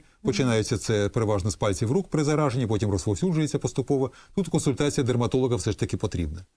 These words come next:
Так? Але коли алергія охоплює одночасно все тіло, і по всьому тілу виникають плями, к-, по типу кропов'янки, свербіж,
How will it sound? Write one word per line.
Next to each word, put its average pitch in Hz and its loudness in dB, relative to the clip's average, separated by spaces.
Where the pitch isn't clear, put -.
Так? 135 -6
Але 165 2
коли 165 2
алергія 151 2
охоплює 143 2
одночасно 139 0
все 139 0
тіло, 117 -2
і 139 2
по 131 2
всьому 139 0
тілу 139 2
виникають 131 0
плями, 131 2
к-, 117 -4
по 123 -2
типу 123 0
кропов'янки, 123 2
свербіж, 123 0